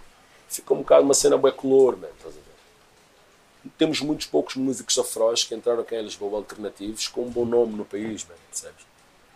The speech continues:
Sem ser aquela velha escola de Carlão, em si, não sei o quê. Há uma nova escola, que é o Isaac, que é o Dalva, que é o Diron,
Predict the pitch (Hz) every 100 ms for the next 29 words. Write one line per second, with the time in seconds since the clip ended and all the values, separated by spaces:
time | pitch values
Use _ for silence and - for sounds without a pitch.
0 | _ - - - 92 - 98 95 98 95
1 | - 101 95 82 85 87 95 87 82 78
2 | - 85 - - - 131 131 123 110 -
3 | 135 104 - 98 90 123 120 95 - 90
4 | 82 104 113 101 85 80 _ _ _ -
5 | - 101 82 92 104 123 113 90